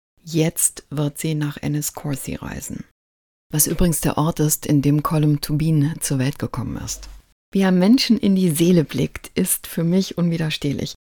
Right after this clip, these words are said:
Tatsächlich fühlen sich seine Figuren immer wie echte Menschen an. Und er hat ein ganz besonderes Gespür für Frauenfiguren, die oft viel stärker und unabhängiger sind,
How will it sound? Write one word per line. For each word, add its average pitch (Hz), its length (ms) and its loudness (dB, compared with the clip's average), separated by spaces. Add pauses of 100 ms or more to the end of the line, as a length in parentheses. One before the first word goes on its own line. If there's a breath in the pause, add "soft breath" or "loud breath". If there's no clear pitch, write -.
(140)
Tatsächlich 220 540 2
fühlen 240 300 8
sich 185 180 4
seine 190 260 4
Figuren 190 580 0 (160)
immer 214 540 8
wie 180 400 0 (100)
echte 160 300 -4
Menschen 147 420 0
an. - 220 -4 (540)
Und 185 240 2
er 165 240 -2
hat - 220 -2
ein 165 200 2
ganz 214 320 4
besonderes 190 540 0
Gespür 180 400 0
für 175 220 -4
Frauenfiguren, 151 960 -4 (580)
die 160 380 -6 (240)
oft - 400 -6
viel 233 400 6
stärker 175 640 2
und 165 220 0
unabhängiger 151 760 2
sind, 165 380 0